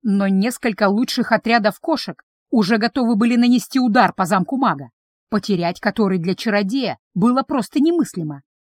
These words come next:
Сейчас они ждали свою главу, чтобы одним броском завершить эту битву и эту войну.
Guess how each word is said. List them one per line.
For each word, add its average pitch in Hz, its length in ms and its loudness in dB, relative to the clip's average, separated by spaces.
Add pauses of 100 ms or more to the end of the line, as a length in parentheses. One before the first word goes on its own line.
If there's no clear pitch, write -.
(180)
Сейчас - 760 -6
они 202 260 2
ждали 196 380 -2
свою 214 400 -2
главу, 208 460 0 (380)
чтобы 262 360 -2
одним 254 340 4
броском 262 520 0
завершить 214 560 -2
эту 240 260 0
битву 208 420 -4 (120)
и 302 80 2
эту 220 240 0
войну. 240 360 -2